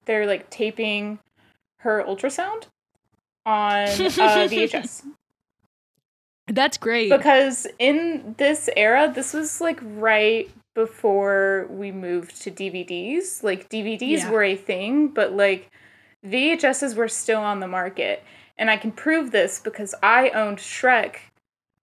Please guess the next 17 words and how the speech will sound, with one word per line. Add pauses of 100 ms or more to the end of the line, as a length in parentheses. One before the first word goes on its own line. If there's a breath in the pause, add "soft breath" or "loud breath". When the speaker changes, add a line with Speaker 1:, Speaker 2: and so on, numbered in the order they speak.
(340)
Speaker 1:
on
V
H
S. (160)
And
Shrek
came
out
in
Speaker 2:
<laughs>
Speaker 1:
two
thousand
and
one. (280)
So
Speaker 2:
Oh,
wow.